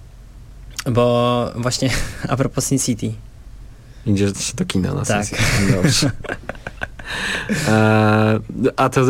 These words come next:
Speaker 2: to ci tylko też powiem, że, e, w Sin City jedynce miałeś, e, trzy, trzy, trzy tomy komiksu w tym filmie w ogóle zawarte,
Speaker 1: Mhm.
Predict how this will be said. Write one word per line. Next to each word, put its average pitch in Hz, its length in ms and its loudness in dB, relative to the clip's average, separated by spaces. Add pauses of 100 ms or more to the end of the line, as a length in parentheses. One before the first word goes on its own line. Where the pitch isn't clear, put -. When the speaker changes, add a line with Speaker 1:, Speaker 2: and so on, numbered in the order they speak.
(180)
Speaker 2:
to 139 100 2
ci 135 100 -6
tylko 127 180 0
też 120 180 2
powiem, 120 380 2
że, 113 300 4 (560)
e, 110 200 4
w - 180 -2
Sin 127 160 2
City - 280 0
jedynce 117 460 4
miałeś, 107 680 4
e, 104 40 4 (500)
trzy, - 240 -2
trzy, - 220 -4
trzy - 240 0
tomy 110 260 2
komiksu 110 600 0 (300)
w - 60 -16
tym 104 400 0
filmie 110 460 2
w 120 80 0
ogóle 107 260 2
zawarte, 104 640 2
Speaker 1:
Mhm. 120 320 0